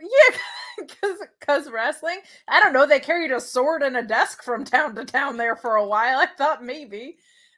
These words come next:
that, uh, the trophy that was the be all end all last week might be the, uh, a focal point in this, but no. And it, it makes me sad because I think there is something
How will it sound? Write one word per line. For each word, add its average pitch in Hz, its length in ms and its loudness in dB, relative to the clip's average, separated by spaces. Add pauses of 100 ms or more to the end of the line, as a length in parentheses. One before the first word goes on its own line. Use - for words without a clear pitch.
that, 262 240 2
uh, 262 500 0 (200)
the 240 480 -4 (240)
trophy 294 360 -2
that 240 160 0
was 240 180 -6
the 220 100 0
be 233 220 -6
all 240 180 2
end 247 260 -4
all 208 220 0
last 214 360 -4
week 220 280 -14
might 226 320 -8
be 240 420 -14 (400)
the, 233 300 -6
uh, 226 440 0 (140)
a - 20 -10
focal 262 380 -6
point 277 280 -6
in 277 100 -12
this, 269 220 -4 (180)
but 247 160 -8
no. 196 420 -4 (540)
And 262 160 0
it, 285 300 0
it 302 160 -2
makes 330 280 -4
me 320 140 -10
sad 294 260 0
because 240 280 -6
I 233 100 2
think 254 220 -8
there 240 180 -2
is 240 160 -6
something 214 600 -10